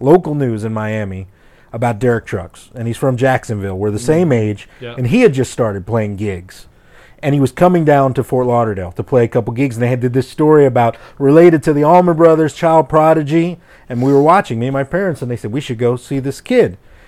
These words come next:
Speaker 1: And we went and saw him, and he was fucking amazing even then. And it made me realize, you know what, I can fucking do this. I should do this. He's playing gigs with adults. Like, I can do this too. And we made friends.
Speaker 2: Yep.
Speaker 1: And, uh, actually, him and I played together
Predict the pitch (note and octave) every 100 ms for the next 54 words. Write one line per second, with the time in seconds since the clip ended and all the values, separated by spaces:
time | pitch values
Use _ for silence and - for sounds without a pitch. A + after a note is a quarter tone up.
0 | _ _ - C3 D#3 F#3 F3 E3 E3+ G#3
1 | B3 A#3 D#3 C3+ B2 A#2+ - _ - -
2 | G2+ G#2 G#2+ A#2 A2+ G#2+ G#2 G2+ G#2 G#2
3 | A#2 C#3+ _ _ _ _ D3 D3+ D#3 F#3
4 | G3 F#3 G3+ A#3 D#3 A#2 D#3 F3 B2+ E3
5 | C3 G2+ C3 - G2+ A2 B2 F2+ - C#3+
6 | E3 C3 C#3 A#3+ A#2 - - - D3+ B2+
7 | D3+ G#3+ C3+ B2 G#2+ D3+ G3+ G3 - B2
8 | - C#3+ C#3+ C#3 B2 D3 D3+ C#3 - D#3+
9 | G#2 - _ _ A#2+ C#3 D3 C#3 A#2+ C3+
10 | C3 D#3 D#3 - - C3+ C3+ - - B2+
11 | B2+ B2+ A#2+ A#2 A2+ - _ _ _ B2+
12 | D#3 D3 B2+ C3+ D#3 C#3+ C#3 - C#3+ C3
13 | - A2+ C3 B2+ A#2+